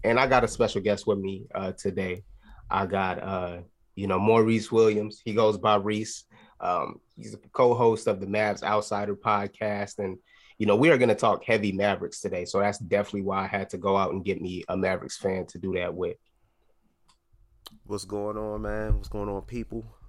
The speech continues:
Speaker 2: Uh, appreciate you for having me on, man. You know, uh, I actually did, uh,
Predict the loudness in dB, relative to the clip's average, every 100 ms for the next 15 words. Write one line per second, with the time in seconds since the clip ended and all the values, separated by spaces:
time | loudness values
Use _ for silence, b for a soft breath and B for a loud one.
0 | -16 -10 -8 -6 -8 -10 -10 -8 -10 -10
1 | -12 -10 -10 -10 -10 -8 -8 -10 -12 -14
2 | -14 -12 -14 -16 b b b b b _
3 | -14 -10 -10 -10 -12 -10 -8 -8 -10 -12
4 | -12 -10 -6 -6 -6 -10 _ _ _ _
5 | _ _ _ -10 -8 -6 -8 -8 -10